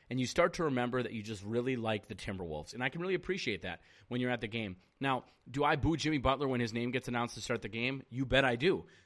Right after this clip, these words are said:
Do I boo Tom Thibodeau? You bet I do. And I, I, I will. But once the game starts going, that's the Timberwolves I'm cheering for. I'm not just specifically cheering for Jimmy Butler,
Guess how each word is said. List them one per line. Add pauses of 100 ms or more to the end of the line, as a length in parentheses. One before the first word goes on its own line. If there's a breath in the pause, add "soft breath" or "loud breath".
Do
I
boo
Tom
Thibodeau?
You
bet
I
do. (160)
And
I,
I,
I
will. (280 soft breath)
But (300 loud breath)
once
the
game
starts
going,
that's
the
Timberwolves
I'm
cheering
for.
I'm
not
just
specifically
cheering
for
Jimmy
Butler,